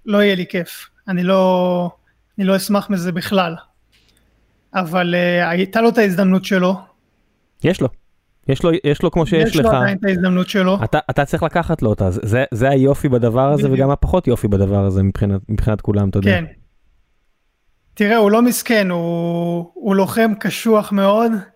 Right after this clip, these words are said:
Speaker 1: ותהיה לו את ההזדמנות ביום שבת, אה, להוכיח את עצמו. פשוט מאמין שאני, אני יותר טוב ולי יותר מגיע להיות שם, ולכן אני אהיה שם.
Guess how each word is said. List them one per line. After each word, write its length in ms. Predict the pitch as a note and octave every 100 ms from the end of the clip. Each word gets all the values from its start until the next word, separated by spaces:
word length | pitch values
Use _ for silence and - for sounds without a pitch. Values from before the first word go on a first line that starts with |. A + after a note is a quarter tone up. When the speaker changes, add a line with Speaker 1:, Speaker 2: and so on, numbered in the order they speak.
| _ _ _ - F#3+
Speaker 1:
ותהיה 260 | F#3 G3+
לו 100 | G#3
את 120 | G#3
ההזדמנות 400 | G3+ F3 F#3+ G3+
ביום 220 | F3+ G3 G3+
שבת, 680 | G3 F3+ G3+ G#3+ G#3+ - - _ _ _ _ -
אה, 200 | G3 F#3 F#3
להוכיח 480 | F#3+ F#3+ A3+ G3+
את 60 | -
עצמו. 520 | F#3+ G3 F#3+ F#3+ G3+ - - _ _ _ _ _ _ _ -
פשוט 300 | F#3+ G3+ G#3+
מאמין 400 | G#3 G3+ G#3+ G#3
שאני, 840 | - G#3 G3+ G3 F#3+ F#3+ F#3+ F#3 - _ _ _ _ _ _ _ _ _ G#3+ F#3+ F#3+ F#3+ F#3+
אני 120 | F#3
יותר 320 | F#3+ F#3+ A#3+ G#3+
טוב 220 | A3 F#3+
ולי 160 | F#3 G#3+
יותר 400 | G#3 - A#3 A3+
מגיע 440 | G#3+ E3+ F#3 F3+ F3 _ _ _ F#3
להיות 220 | F3+ F3
שם, 300 | G3+ F#3 F#3+ F#3+ _ _ _ _ _ _
ולכן 380 | E3+ F3 - G#3
אני 240 | G3+ G3+ G3+
אהיה 180 | G3+
שם. 240 | G3 F#3